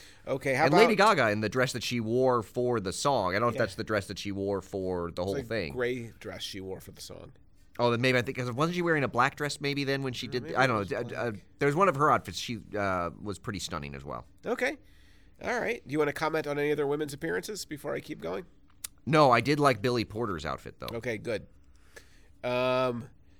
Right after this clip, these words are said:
Speaker 1: also Amanda Stenberg and her outfit. So pretty. Steinberg? I don't know. Like, it,
Speaker 2: Mm.
Speaker 1: I'm reading Stenberg. Also, I think we need to take a moment to appreciate Billy Porter's, all quotes, "friggin' outfit."
Speaker 2: Ah, yeah.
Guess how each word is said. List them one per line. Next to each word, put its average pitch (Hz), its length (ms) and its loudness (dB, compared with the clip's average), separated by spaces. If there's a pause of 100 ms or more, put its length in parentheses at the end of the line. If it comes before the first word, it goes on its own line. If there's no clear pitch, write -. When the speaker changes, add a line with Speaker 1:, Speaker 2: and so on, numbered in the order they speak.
(360)
Speaker 1:
also 151 800 2
Amanda 135 1120 -2
Stenberg 208 920 -8 (580)
and 123 180 -6
her 143 260 -4
outfit. - 440 -8
So 123 180 -6
pretty. 170 460 -10
Steinberg? 175 560 -8
I 147 80 2
don't 143 120 0
know. 101 160 0
Like, 113 280 -4
it, 120 100 -4
Speaker 2:
Mm. 117 80 -2
Speaker 1:
I'm 135 160 -2
reading 139 200 -4
Stenberg. 113 480 -8 (500)
Also, 220 260 2
I 220 60 6
think 202 180 4
we 180 140 0
need 170 300 -2
to 160 80 -6
take 160 260 0
a 147 80 -2
moment 143 340 0
to 131 100 -4
appreciate 139 640 -2
Billy 135 280 -2
Porter's, 123 640 -2
all 113 200 -2
quotes, - 520 -6
"friggin' 120 480 -6
outfit." - 420 -10 (140)
Speaker 2:
Ah, 151 200 2 (200)
yeah. 85 140 -4